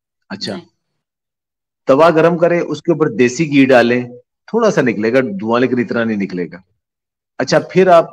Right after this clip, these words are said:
Speaker 1: अ, तवा गरम करें, उसके ऊपर ऑलिव ऑयल डालें।
Speaker 2: जी।
Speaker 1: अगर तो ऑलिव ऑयल खालिस है, तो डालते ही within ten second उसके अंदर धुआं निकलना शुरू हो जाएगा,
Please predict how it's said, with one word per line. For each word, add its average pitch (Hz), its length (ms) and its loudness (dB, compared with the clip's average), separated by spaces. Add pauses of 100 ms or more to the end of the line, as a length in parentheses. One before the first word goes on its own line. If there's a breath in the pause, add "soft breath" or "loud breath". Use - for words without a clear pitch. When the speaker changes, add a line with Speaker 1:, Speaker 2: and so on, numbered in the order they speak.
Speaker 1:
अ, 139 420 -2 (180)
तवा 151 260 4
गरम 139 320 2
करें, 156 240 4
उसके 147 360 -4
ऊपर 160 560 -2
ऑलिव 135 340 6
ऑयल 127 200 6
डालें। 92 300 -2 (840)
Speaker 2:
जी। 190 100 -16
Speaker 1:
अगर 160 320 0
तो 247 300 0
ऑलिव 175 360 4
ऑयल 117 440 2
खालिस 92 500 -4
है, 76 160 -16 (720)
तो 180 140 4
डालते 143 840 4
ही 123 640 2
within 147 420 0 (500)
ten 202 320 2 (120)
second 165 760 -2
उसके 143 240 -2
अंदर 135 160 0
धुआं 107 500 -6
निकलना 92 320 -6
शुरू 82 200 -16
हो 82 80 -16
जाएगा, - 280 -20